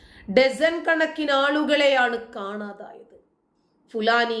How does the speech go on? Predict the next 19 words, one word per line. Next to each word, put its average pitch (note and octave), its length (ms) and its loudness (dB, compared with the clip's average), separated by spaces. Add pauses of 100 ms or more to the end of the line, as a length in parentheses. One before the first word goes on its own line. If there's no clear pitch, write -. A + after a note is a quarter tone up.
ഇസ്ലാമിക A3+ 640 -2
ഭീകരർക്ക് G#3 720 -8 (500)
വിദേശ C4 560 2
ധനസഹായം A3 880 -6
ലഭിക്കുന്നുണ്ട് G#3 720 -6
എന്നാണ് F#3+ 500 -6 (340)
റിപ്പോർട്ടുകൾ F3+ 500 -16
വരുന്നത്. E3+ 400 -18 (560)
പശ്ചിമേഷ്യയിൽ G#3+ 800 0
നിന്ന് G3 200 -4
ആരംഭിക്കുന്ന G3+ 640 -4
ആഫ്രിക്കൻ G3 640 -8
ജിഹാദി G3+ 480 -4
ഗ്രൂപ്പായിട്ടുള്ള G3 1000 -8 (340)
മിഡിൽ C4+ 440 0
ബെൽറ്റിന്റെ A#3 640 -2
ഭാഗമായിട്ടാണ് F3+ 1000 -8
ഇവരുടെ F3+ 320 -10
പ്രവർത്തനം. F3+ 540 -14